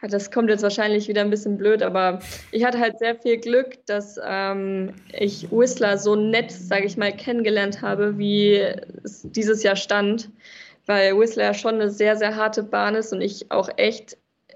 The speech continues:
richtig Panik hatte, eigentlich dahin zu fahren, äh, sehr großen Respekt. Ähm,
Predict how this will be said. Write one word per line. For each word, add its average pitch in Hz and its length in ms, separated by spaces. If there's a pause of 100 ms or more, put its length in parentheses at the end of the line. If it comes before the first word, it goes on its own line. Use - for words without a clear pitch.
(100)
richtig 240 500
Panik 240 440
hatte, 262 240
eigentlich 240 420
dahin 233 280
zu 233 120
fahren, 247 400
äh, 190 280
sehr 202 200
großen 226 320
Respekt. 240 580 (720)
Ähm, 208 800